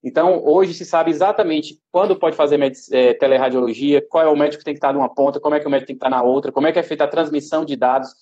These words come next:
a segurança da informação, a, o sigilo da informação,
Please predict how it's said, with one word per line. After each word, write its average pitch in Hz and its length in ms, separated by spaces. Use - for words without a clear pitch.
a 135 120
segurança 165 680
da 143 120
informação, 135 760
a, 143 180
o 127 40
sigilo 165 720
da 143 120
informação, 135 720